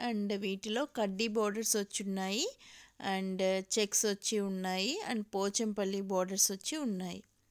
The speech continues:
వీటి హోల్‌సేల్ ప్రైస్ టూ థౌజండ్ ఫైవ్ హండ్రెడ్. Very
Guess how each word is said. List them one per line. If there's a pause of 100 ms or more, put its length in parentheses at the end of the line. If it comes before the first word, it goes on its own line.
(520)
వీటి
హోల్‌సేల్
ప్రైస్ (200)
టూ
థౌజండ్
ఫైవ్
హండ్రెడ్. (540)
Very